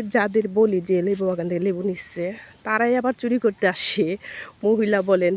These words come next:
পুরুষ বলেন, সবাই আসে লেবু নেওয়ার জন্য। নিক, আর রেজিকের মালিক আল্লাহ, আমার রেজিক নষ্ট করে কিন্তু অন্য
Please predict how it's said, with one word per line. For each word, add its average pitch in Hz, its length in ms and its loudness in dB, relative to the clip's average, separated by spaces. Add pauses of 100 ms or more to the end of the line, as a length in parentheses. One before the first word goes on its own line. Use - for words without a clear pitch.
পুরুষ 196 300 0 (140)
বলেন, 180 240 2 (160)
সবাই 190 260 0 (120)
আসে - 220 -4 (160)
লেবু 175 220 -2
নেওয়ার 170 280 -4
জন্য। 170 180 -4 (600)
নিক, 269 240 2 (320)
আর 208 160 0
রেজিকের 214 440 0
মালিক 202 240 -2 (100)
আল্লাহ, 175 240 -2 (540)
আমার 196 200 -4 (720)
রেজিক 214 280 2 (100)
নষ্ট 226 200 0 (100)
করে 196 160 2 (120)
কিন্তু 185 260 -4 (760)
অন্য 196 360 0